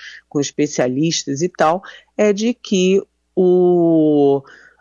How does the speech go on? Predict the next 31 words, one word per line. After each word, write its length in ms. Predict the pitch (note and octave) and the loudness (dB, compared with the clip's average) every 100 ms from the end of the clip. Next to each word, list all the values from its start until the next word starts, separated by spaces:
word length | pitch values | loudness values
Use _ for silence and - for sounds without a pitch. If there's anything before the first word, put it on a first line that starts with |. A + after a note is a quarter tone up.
| - | -4
é, 200 | D3+ C#3+ | 0 0
o 140 | - F#3 | 2 2
Lula 440 | F#3 G3 A3+ B3 | 4 4 4 2
faz 380 | A3 - F#3 F3 | 0 0 0 0
o 60 | F3+ | 0
Brasil 500 | F3 D#3 D3+ D3+ F3 | 2 2 2 0 -2
um 80 | |
pouco 380 | G3+ F#3 F3 A3 | -2 -2 -2 -4
de 160 | E3+ F3+ | -4 -4
massa 480 | D#3 E3 A3+ - C4 | 0 0 0 -2 -4
de 100 | A#3+ | -2
manobra 720 | G#3 D#3 C#3+ D3+ E3 - B3+ | 0 0 0 0 0 -4 -4
para 340 | - A#3+ G#3 | -4 -2 0
esse 320 | E3+ F3+ F#3+ | 0 -2 -4
confronto 800 | - A#3 G#3+ - E3 E3 F3+ - G3 - | -4 -4 -4 -6 -2 -2 -2 -8 -10 -4
pró-China 840 | G3+ G3+ A3 - - F3+ F#3+ G#3 - | 0 0 -2 -6 -8 -8 -6 -10 -8
contra 380 | G3+ E3+ E3+ G3+ | -4 -4 -6 -8
os 140 | F#3+ | -6
Estados 480 | G#3 - G3 G3 G#3+ | -6 -2 -2 -2 -4
Unidos. 580 | A#3+ F#3+ C3 B2 C#3 - - - - - - - | 0 0 -2 -4 -6 -8 -16 -20 -20 -20 -20 -4
Mas 640 | G3+ B3 C4+ D4+ D#4 - - _ - | 0 2 2 0 -4 -10 -18 _ -4
o 240 | G#3+ G#3+ | 0 2
Lula 340 | A3+ G#3+ A3 | 2 2 2
chegou 460 | A3+ - B3 G3 G#3 | 0 0 0 2 2
lá 340 | G3 D#3+ E3 | 2 2 0
com 320 | G#3 - F#3+ F#3 | -6 -4 -2 -2
uma 340 | F#3 F3+ D#3 | -4 -6 -8
previsão 760 | - F3+ E3+ E3+ C3 D3 D#3 F#3+ | -6 -6 -4 -6 -4 -2 -2 -2
já, 580 | D3+ C3+ D3+ F3+ C3 A2 G#2 | -2 0 0 -2 -2 -4 -6
já 160 | B2 | -8
confirmada, 920 | - C#3+ C#3 D#3+ D3 C3 C3+ F3+ A3+ | -8 -8 -8 -8 -4 -2 -2 0 -2